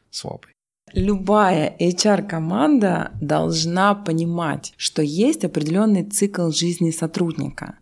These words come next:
Speaker 2: И нельзя ограничиться только тем, что ты привёл человека в компанию.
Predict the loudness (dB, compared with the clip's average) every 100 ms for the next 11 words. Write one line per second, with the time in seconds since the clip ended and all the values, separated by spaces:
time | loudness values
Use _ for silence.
0 | 0 2 2 2 2 4 2 2 2 2
1 | 2 0 -2 -2 -2 -2 0 0 2 -2
2 | -2 0 2 2 2 2 -2 -4 -6 -10
3 | -4 -2 0 -2 -2 -6 -8